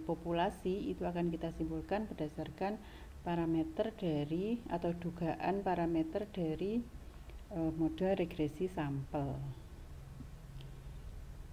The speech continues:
Eh, asumsi yang pertama ini adalah regresi linier pada parameter. Jadi nanti parameternya harus linier.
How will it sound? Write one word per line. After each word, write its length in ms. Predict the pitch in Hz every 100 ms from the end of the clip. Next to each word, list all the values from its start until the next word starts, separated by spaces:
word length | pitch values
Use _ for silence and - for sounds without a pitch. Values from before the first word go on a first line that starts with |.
| - - - - - - - - - - - - - -
Eh, 560 | 180 185 185 180 180 143
asumsi 480 | - 202 202 214
yang 80 | 202
pertama 480 | 202 - 196 196 220
ini 240 | 208 214
adalah 480 | 214 208 190 175 185
regresi 480 | 180 175 170 160 180
linier 560 | 175 175 175 180 220 254 - - - - -
pada 480 | - 180 175 202 208
parameter. 640 | 208 180 175 170 160 -
Jadi 320 | 165 156 147 175
nanti 320 | 170 160 190 -
parameternya 640 | 180 170 170 160 165 185 196 190
harus 320 | 156 151 170 165
linier. 560 | 156 151 151 139 131